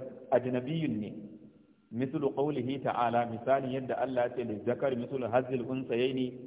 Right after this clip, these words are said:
nam-, ma-, namiji yana da rabon mata biyu. Su waye kenan? Ƴaƴan marigayi ai, da magadansa.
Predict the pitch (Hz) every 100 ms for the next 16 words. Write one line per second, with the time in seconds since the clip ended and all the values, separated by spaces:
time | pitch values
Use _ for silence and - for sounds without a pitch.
0 | - - - - 110 127 - 123 127 131
1 | 135 147 139 131 135 135 131 139 120 110
2 | 107 123 131 131 127 131 127 127 131 -
3 | - - - - 160 156 139 135 135 117
4 | 110 - 160 156 170 160 165 147 117 110
5 | 110 110 104 - - - - - - -
6 | - - 127 143 131 117 123 120 107